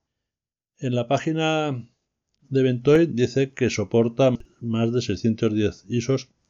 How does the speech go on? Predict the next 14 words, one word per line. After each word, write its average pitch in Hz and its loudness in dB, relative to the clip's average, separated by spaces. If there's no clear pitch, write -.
y 127 2
los 139 4
enumera 110 2
en 110 2
una 95 0
lista. - -4
Naturalmente 110 4
hay 107 4
cientos 107 0
de 104 2
Ubuntus, 127 0
pero 101 -2
también 92 -2
hay, 107 2